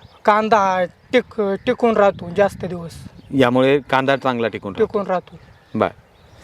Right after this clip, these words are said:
Speaker 2: इतर रोगांचा परिणाम कसा दिसतो?
Speaker 1: रोग, रोगाची कमी प्रमाणात पडते फवारणी केल्यावर.
Speaker 2: हम्म, हम्म.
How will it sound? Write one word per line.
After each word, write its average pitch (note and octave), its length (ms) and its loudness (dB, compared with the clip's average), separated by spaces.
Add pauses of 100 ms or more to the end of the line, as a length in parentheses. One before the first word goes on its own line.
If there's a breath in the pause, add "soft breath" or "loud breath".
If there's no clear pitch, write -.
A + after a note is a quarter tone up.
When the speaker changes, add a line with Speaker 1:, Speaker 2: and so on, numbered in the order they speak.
(220 loud breath)
Speaker 2:
इतर C#3 260 6
रोगांचा D3+ 460 4
परिणाम C#3+ 440 0
कसा C3+ 240 0
दिसतो? B2+ 280 -4 (460)
Speaker 1:
रोग, G#3 360 2 (440)
रोगाची G3+ 420 2 (100)
कमी G#3 260 2
प्रमाणात G3 440 -2 (120)
पडते F#3 680 0 (240)
फवारणी F3 380 2
केल्यावर. F3+ 600 0
Speaker 2:
हम्म, G3+ 300 -2
हम्म. F#3+ 280 -2